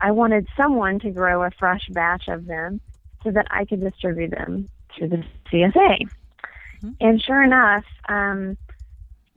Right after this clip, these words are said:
Speaker 1: you know, Patrick got the word out, I got the word out, and I asked our community and said, "If anybody could grow out some seeds, I will pay market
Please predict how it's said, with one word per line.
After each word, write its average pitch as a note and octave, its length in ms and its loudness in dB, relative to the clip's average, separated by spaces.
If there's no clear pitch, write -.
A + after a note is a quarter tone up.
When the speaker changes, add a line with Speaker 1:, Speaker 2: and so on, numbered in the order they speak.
Speaker 1:
you A3 140 0
know, F#3+ 380 2
Patrick G#3+ 400 -2
got G3+ 180 0
the G3 100 0
word F3 200 0
out, F3+ 240 2
I G3 160 -2
got G3 180 -2
the F#3 100 -4
word E3+ 260 -4
out, F3 300 -2
and F#3 140 -2
I F#3 400 0
asked F#3+ 340 2
our G3+ 160 4
community G3 920 -4
and F#3 260 -8
said, F#3 380 0
"If G#3 180 0
anybody G#3 460 6
could G3 220 -2
grow F#3 300 4
out F3+ 340 2
some F#3 240 -6
seeds, F#3 320 -2
I F3+ 120 -2
will F#3 160 -4
pay F#3 180 -2
market F3 260 0